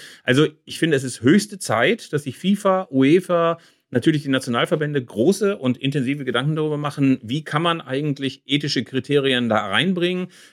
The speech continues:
äh, wenn man sieht, dass Katar das Thema Nachhaltigkeit ja auch eher so als Comedy-Thema betrachtet hat. Also die Bilanz ist ja verheerend der Stadien, abseits aller Bekundungen und Emissionsscheine, die da ausgestellt worden sind. Insofern, finde ich, muss da rasch was passieren. Was ich aber wichtig fände, wäre,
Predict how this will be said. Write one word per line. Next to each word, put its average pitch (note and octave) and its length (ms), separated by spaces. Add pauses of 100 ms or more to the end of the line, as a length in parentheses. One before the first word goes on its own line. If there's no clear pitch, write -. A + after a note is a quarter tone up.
äh, B2+ 140
wenn B2+ 120
man A#2+ 160
sieht, C3+ 360
dass A#2 160
Katar C3 560
das B2+ 200
Thema B2 220
Nachhaltigkeit C#3 640
ja A#2 100
auch A#2+ 160
eher C3 260
so B2 160
als A#2+ 160
Comedy-Thema F3 600
betrachtet E3 480
hat. D#3 200
Also A#2+ 300 (320)
die B2+ 80
Bilanz A#2+ 400
ist C#3 160
ja B2+ 80
verheerend C#3 720
der D3 80
Stadien, D3 540
abseits B2+ 580
aller A#2 200
Bekundungen C#3 600
und A#2 140
Emissionsscheine, C#3+ 640
die C#3 80
da C3+ 120
ausgestellt B2 520
worden A#2 260
sind. A2 160 (300)
Insofern, A#2+ 420
finde A#2 200
ich, A2 80
muss A2+ 180
da G#2+ 80
rasch G2 240
was A2 160
passieren. F#2+ 380 (360)
Was D#3+ 140
ich F#3 60
aber F3 120
wichtig G#3 340
fände, D3+ 340
wäre, C3 340